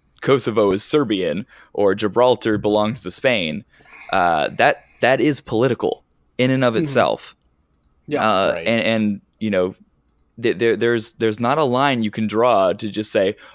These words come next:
Speaker 1: "Okay, no, no more of this." You know, especially
Speaker 2: Right.
Speaker 1: when the Nazis are bringing in fucking Nazi banners to the games.
Speaker 2: Yeah,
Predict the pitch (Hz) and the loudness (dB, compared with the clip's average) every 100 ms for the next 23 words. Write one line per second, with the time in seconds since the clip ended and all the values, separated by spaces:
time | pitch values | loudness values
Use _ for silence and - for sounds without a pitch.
0 | - 110 117 90 - _ - 117 107 113 | -4 -2 0 -2 -4 _ -4 -2 0 -2
1 | 120 117 107 98 101 76 - - _ - | 0 0 -2 0 0 0 -4 -12 _ -20
2 | _ 107 101 95 101 - 131 - 123 117 | _ -2 2 2 0 0 -2 0 -2 0
3 | 110 113 113 107 143 - 170 151 117 151 | 0 0 0 2 0 0 -4 -4 -4 -2
4 | 208 220 220 220 - 220 220 208 202 240 | 0 0 0 -2 -4 -4 0 2 2 0
5 | - 269 220 196 160 107 65 - - _ | 0 -2 2 4 4 0 -2 -4 -6 _
6 | _ _ 220 226 240 277 214 185 165 123 | _ _ 0 2 2 2 2 2 2 0